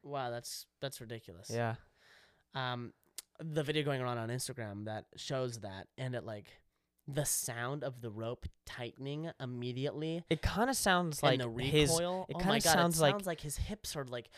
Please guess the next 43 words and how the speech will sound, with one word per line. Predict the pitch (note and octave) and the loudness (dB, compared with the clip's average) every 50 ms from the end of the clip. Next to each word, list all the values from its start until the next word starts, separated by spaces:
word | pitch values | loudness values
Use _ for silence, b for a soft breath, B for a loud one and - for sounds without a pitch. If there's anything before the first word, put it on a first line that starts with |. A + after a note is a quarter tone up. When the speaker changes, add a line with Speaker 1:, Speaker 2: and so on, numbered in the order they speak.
| B B B B | B B B B
Speaker 1:
just | - E3 E3 - - | -6 -6 -6 -2 -2
getting | F3 D#3 D3+ C#3+ | -2 -2 -2 -2
separated | B2+ - - - - - - - - - F#3 F#3 - - G3+ G#3 F#3 E3+ E3 E3 E3 D#3 E3 D#3+ D3+ E3 - - | -4 -2 0 0 0 2 2 2 2 2 0 0 -2 -4 -4 -2 0 0 0 0 0 0 0 0 0 0 -4 0
from | - C#3 | 6 8
Speaker 2:
Yeah, | C3+ B2 A#2 A2+ A2+ | 8 8 8 8 6
Speaker 1:
the | A#2+ | 4
joint, | C3+ D3 C#3 B2+ A2+ - | 0 -2 -2 0 2 2
Speaker 2:
it | |
Speaker 1:
and | D3 - | 2 4
you're | - | 6
Speaker 2:
sounds | D#3 E3 F#3+ F#3+ - | 6 6 8 8 8
like | F#3 E3+ D#3 | 8 6 6
Speaker 1:
like, | - | 6
Speaker 2:
his | D3+ C#3 - | 4 4 4
Speaker 1:
"Ugh." | B4+ - G#3 | 4 4 4
Speaker 2:
pelvic | - - D3 D3+ C#3+ C#3 B2 - | 8 10 10 8 8 6 2 0
girdle | - B2+ B2+ B2 A2+ G#2+ | 2 2 2 2 0 -2
just | G#2 G#2+ G#2+ - - - | -2 -4 -2 -2 -2 -2
snapped. | - A2+ A2 G#2+ G2+ F#2 - - - - - - | -2 -4 -4 -4 -4 -6 -8 -10 -14 -14 -12 -8
Speaker 1:
Yeah. | C#3 A#2 - - - C#3 b b b b b b b b b _ | -8 -6 -6 -8 -10 -14 b b b b b b b b b _
Speaker 2:
I | - C3+ D#3+ | 0 2 4
have | G3+ A3 G#3 | 4 4 4
a | E3+ | 4
gn-, | C#3+ C3+ B2+ - - | 4 4 4 4 4
another | B2+ B2+ B2+ B2 | 2 2 2 2
question | - - A2 - - G#2+ | 0 -2 -2 -4 -4 -8
for | - A2 | -8 -6
you. | G2+ G#2 - _ - | -8 -8 -10 _ -6
Speaker 1:
Cool. | - C#3 B2 A2+ - - _ _ _ _ _ | -4 -2 -2 -4 -6 -12 _ _ _ _ _
Speaker 2:
Um, | - B2+ A#2+ A#2 A2+ A2 G#2+ G#2 G2 - - _ _ _ _ _ _ _ _ _ _ _ _ _ _ _ - - _ _ _ _ _ _ _ _ _ _ _ _ _ _ _ _ _ _ _ _ _ _ _ _ _ _ _ _ _ _ _ _ _ - | 0 2 2 2 2 0 -2 -4 -8 -10 -14 _ _ _ _ _ _ _ _ _ _ _ _ _ _ _ -20 -20 _ _ _ _ _ _ _ _ _ _ _ _ _ _ _ _ _ _ _ _ _ _ _ _ _ _ _ _ _ _ _ _ _ -8
w-, | C3 C3+ C3+ - - _ _ _ _ _ _ _ _ _ _ _ _ _ _ _ _ _ _ _ _ _ _ _ - | -6 -6 -6 -8 -12 _ _ _ _ _ _ _ _ _ _ _ _ _ _ _ _ _ _ _ _ _ _ _ -2
and | C3 B2+ A#2 - - _ - | -2 0 -2 -4 -6 _ -2
this | C3 C3 C3+ | -2 0 0
is | B2 | 0
probably | - - A#2 A2+ A2 G#2+ G2+ | 0 -2 0 -2 -2 -2 -2
a | G2+ | 0
long | G#2+ G#2 G#2+ G2 | 0 -2 -2 -2
way | G#2 G#2 G2+ | -4 -4 -4
off, | G2+ G2+ G2+ - - - | -6 -8 -10 -12 -12 -6
but | - C#3+ D3+ C#3+ - - | 2 4 4 4 4 4
what | C#3 D#3+ F#3 C4 | 4 4 4 4
is | D#4 C#4+ G#3+ | 4 0 0
your | F3+ E3+ D#3+ | 2 2 2